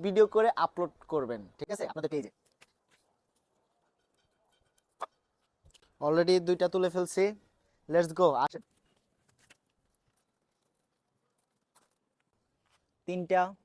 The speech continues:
হয়ে গেছে already, আরো কয়টা আছে দেখি, চলেন। এখানে একটা আছে, খুবই সুন্দর।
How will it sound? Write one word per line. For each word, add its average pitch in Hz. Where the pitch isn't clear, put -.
হয়ে 151
গেছে 151
already, 135
আরো 135
কয়টা 165
আছে 156
দেখি, 147
চলেন। 139
এখানে 170
একটা 175
আছে, 180
খুবই 151
সুন্দর। 156